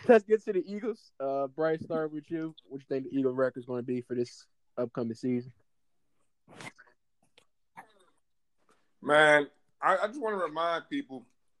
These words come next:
Speaker 2: anybody listening that's a fan of the N F C East, that in the last,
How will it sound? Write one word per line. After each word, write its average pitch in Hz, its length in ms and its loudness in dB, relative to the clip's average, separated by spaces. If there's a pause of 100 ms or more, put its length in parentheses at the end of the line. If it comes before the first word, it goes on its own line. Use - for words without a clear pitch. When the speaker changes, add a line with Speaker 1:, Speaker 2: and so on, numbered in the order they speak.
(460)
Speaker 2:
anybody 139 420 0
listening 127 480 -6 (240)
that's 110 220 -8
a 117 60 -14
fan 127 300 -4
of 120 60 -8
the 113 120 -10
N 123 100 -8
F 120 120 -6
C 117 300 -10
East, 117 380 -4 (920)
that 127 300 4 (540)
in 143 80 -4
the 143 60 0
last, 185 600 6